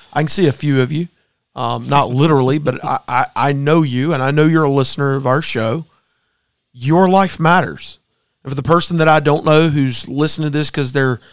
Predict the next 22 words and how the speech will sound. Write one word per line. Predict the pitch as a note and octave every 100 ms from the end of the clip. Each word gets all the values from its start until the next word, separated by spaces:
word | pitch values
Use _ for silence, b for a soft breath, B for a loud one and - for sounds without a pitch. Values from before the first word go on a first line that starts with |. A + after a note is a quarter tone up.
| b b b
their, | - C3 B2+ B2
their | - C3+ B2
cousin | - D#3 D3 D#3
or | C#3
their | C3
mom | B2+ C3 C#3+ C#3+ C#3
or | C3
their | B2+
sister | - D3 - C#3 C#3+ C3+
or |
their | C3
brother | B2+ C3+ C#3 C3+
or | C3+ C3
whatever | - A#2 D3+ C#3 D3+ C#3 C3+ B B B B
said, | - - E3 D#3
"Hey, | B2+ F3+
you | E3 E3
ought |
to | C#3+
listen | C3+ D3+ F#3
to | F3+
this," | F#3 G3+ - -